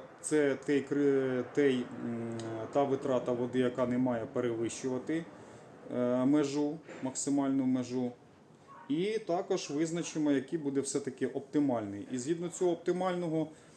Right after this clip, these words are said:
оптимальної витрати ми зможемо з вами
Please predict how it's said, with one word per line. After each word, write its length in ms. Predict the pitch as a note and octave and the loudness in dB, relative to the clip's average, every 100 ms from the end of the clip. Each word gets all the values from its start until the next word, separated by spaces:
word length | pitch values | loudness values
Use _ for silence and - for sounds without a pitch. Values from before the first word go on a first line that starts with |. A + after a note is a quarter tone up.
| - - | -20 -8
оптимальної 600 | C#3 C3+ E3 D#3+ D#3 D3+ | -6 -2 2 4 4 4
витрати 480 | C#3+ D3+ F#3 G#3 G3+ | 2 0 0 2 2
ми 120 | C3+ | 0
зможемо 720 | B2+ D#3 D#3 C#3 C#3+ C#3 C3 B2 - - A#2+ | 0 0 0 0 2 2 0 -2 -8 -10 -8
з 140 | A#2 | -4
вами 400 | C3 C#3 C3 B2 | 0 2 2 0